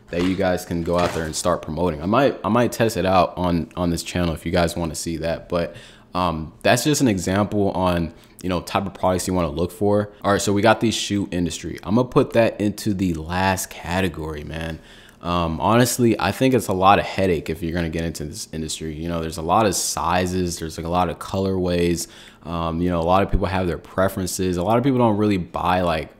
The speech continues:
off-brand shoes nowadays. So, um,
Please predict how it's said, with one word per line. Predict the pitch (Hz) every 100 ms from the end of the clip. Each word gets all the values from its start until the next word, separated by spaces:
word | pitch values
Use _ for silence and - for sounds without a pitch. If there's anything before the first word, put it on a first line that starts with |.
| -
off-brand | 78 87 90 87 92 101 95
shoes | - 110 113 107 - - - -
nowadays. | - 104 110 113 110 110 107
So, | - 90 87 82 - - _ -
um, | 87 85 82 78 73